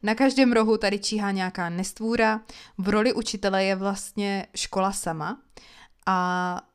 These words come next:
spolužáci taky nejsou úplně jako sympatiáci. No a taky potřebujete manu, protože bez many toho moc nevyčarujete.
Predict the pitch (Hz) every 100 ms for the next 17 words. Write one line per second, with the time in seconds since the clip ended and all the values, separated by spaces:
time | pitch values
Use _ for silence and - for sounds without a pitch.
0 | - - - 214 220 220 214 - 208 196
1 | 185 - 175 - 175 160 - 180 - 170
2 | 165 160 170 165 - - 190 175 165 165
3 | 151 - 160 156 - - - - 202 202
4 | - 196 190 190 190 - - 196 214 196
5 | - 185 190 190 196 175 170 156 - 175
6 | 175 180 180 175 175 180 175 175 175 -
7 | _ 185 175 175 170 165 165 160 - -
8 | 175 165 156 - 151 147 -